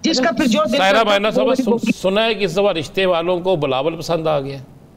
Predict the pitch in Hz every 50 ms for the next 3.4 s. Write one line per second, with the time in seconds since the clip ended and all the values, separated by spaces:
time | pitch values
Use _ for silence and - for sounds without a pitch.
0 | - - - - - - - - - - - - - - - - - - - -
1 | - - - - - - - - - - - - - - - - - - - -
2 | - - - - - - - - 277 294 294 - - - - 339 339 330 302 277
3 | 269 262 254 254 240 - 240 226